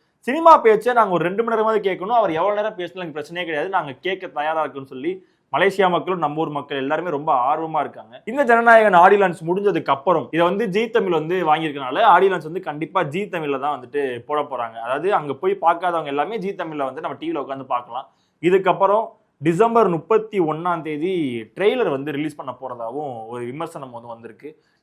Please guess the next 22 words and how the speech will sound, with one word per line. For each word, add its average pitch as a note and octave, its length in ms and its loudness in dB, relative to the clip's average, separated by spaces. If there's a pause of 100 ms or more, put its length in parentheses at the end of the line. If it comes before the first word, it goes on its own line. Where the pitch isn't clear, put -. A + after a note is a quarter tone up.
(100)
நியூ G3 160 2
இயருக்கு E3 340 4
முந்தின F#3 380 -4
நாள் E3 180 0
வந்து C3+ 220 -6 (320)
ட்ரெய்லர் D3+ 360 0
ரிலீஸ் C3+ 220 -6
பண்ணிட்டாங்க. A#2 380 -14 (500)
ஜனவரி A#3+ 340 4
ஒன்பதாம் G3+ 260 4
தேதி G3+ 240 2
படம் F3+ 220 2
ரிலீஸ் E3+ 260 0
ஆகுது. D3+ 260 4 (140)
இந்த D#3+ 140 -2 (180)
டிசம்பர் G#3+ 440 2
முப்பத்தி A3 340 -4 (100)
ஒண்ணுல F3+ 220 -4
இருந்து G3+ 240 -2
ஜனவரி F3 280 2 (120)
ஒன்பதுக்குள்ள F#3+ 720 -2 (720)
நிறைய G3 320 4